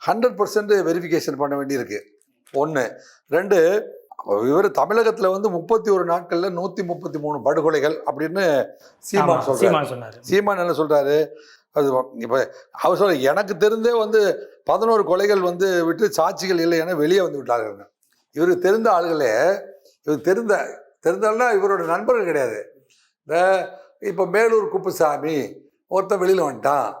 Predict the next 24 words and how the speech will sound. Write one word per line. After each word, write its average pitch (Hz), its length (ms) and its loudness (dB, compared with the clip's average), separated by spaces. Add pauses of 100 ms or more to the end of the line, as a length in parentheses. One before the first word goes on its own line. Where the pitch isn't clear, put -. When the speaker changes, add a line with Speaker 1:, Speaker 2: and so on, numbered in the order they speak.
(400)
Speaker 1:
அப்படி 165 340 -4
பதினோரு 226 640 2 (520)
கொலைகாரர்கள், 175 840 0 (400)
இல்லைங்க, 175 360 0 (240)
எந்த 214 440 0
சாட்சியும் 214 420 0
இல்லாம 196 280 -2
வெளியில 202 280 0
வந்துட்டாங்க 143 680 0 (580)
அப்படின்னா, 208 560 2
கொலை 226 360 2
செஞ்சுட்டு 226 500 -2
சாட்சிகளே 202 420 -2
இல்லாம 180 380 0
வெளியில 165 220 -2
வந்துட்டாங்க. 110 320 -4 (500)
சரி, 147 380 0 (140)
இப்ப 175 220 -2
நீங்க 180 220 -4
ஏ 202 240 4
பிளஸ் - 360 0
அப்படின்னா 165 340 -4
என்ன 135 340 -4 (340)
அப்படின்னா, 143 680 0